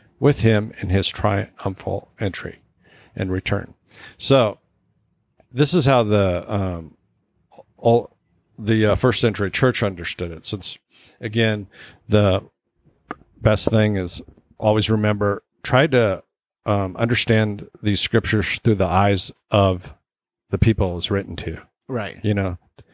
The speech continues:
Speaker 1: we always try to
Speaker 2: Yeah.
Speaker 1: modernize it. The locusts are, uh, Tomahawk helicopters, you know, and stuff like that. You know, they just co-, totally go crazy with
Speaker 2: Oh, yeah, yeah.
Speaker 1: Yeah.
Speaker 2: Kinda put a t-, a modern twist
Speaker 1: Oh,
Speaker 2: to it.
Speaker 1: yeah.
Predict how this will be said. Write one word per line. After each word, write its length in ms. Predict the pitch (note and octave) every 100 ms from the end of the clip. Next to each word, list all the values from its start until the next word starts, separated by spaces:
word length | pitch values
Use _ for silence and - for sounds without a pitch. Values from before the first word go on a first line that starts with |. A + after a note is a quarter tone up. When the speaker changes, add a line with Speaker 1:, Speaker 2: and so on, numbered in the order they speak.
| _ -
Speaker 1:
we 160 | A2
always 180 | G#2+ G2+
try 160 | - F#2+
to 80 |
Speaker 2:
Yeah. 60 | G2
Speaker 1:
modernize 680 | G#2 G#2 G2+ G2+ G2 G2+ A2
it. 120 | G2+ - - -
The 140 | G2
locusts 840 | F2+ F2 - D#2 - - - - -
are, 480 | - D#2+ D#2 D2+ D#2 - - - _
uh, 140 | - E2+
Tomahawk 720 | - F#2 F#2 F2 F2 F2 -
helicopters, 1080 | - G2 D#2 - - - - - - - -
you 80 |
know, 100 | G2
and 100 | F#2
stuff 260 | - A2 -
like 180 | F#2+ F2
that. 240 | G#2 G2
You 120 | F#2+ G2
know, 200 | G2 F#2+
they 160 | G2+
just 300 | F#2 F#2 -
co-, 160 | - - A2+
totally 560 | - A2+ G#2 F#2+ F2+ - _ A#2+
go 160 | G#2+
crazy 400 | G2 A2 G#2 G2
with 80 | F#2+
Speaker 2:
Oh, 180 | C3 C3
yeah, 340 | B2 A#2+ A#2+
yeah. 280 | A2+ A#2 G#2+
Speaker 1:
Yeah. 220 | C#3+ A#2
Speaker 2:
Kinda 240 | F2 C#3+ C#3
put 160 | C#3+
a 60 | B2
t-, 200 | - -
a 60 | B2
modern 340 | A#2+ A#2+ A#2+
twist 360 | - C3+ A#2+ -
Speaker 1:
Oh, 100 | C3+
Speaker 2:
to 60 |
it. 40 | A2+
Speaker 1:
yeah. 200 | F#2+